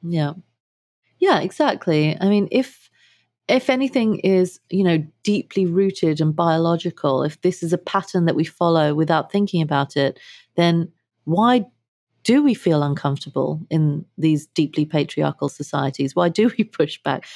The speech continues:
Why has there always been resistance? From the beginning, when,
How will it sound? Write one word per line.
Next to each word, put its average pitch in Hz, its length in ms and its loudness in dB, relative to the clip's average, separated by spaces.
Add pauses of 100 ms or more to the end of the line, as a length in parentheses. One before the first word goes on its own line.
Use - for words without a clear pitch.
(120)
Why 220 140 2
has 220 100 2
there 208 140 2
always 220 500 2
been 156 160 0
resistance? 151 640 -4
From 269 140 0
the 302 60 0
beginning, 190 760 -2 (460)
when, 202 320 0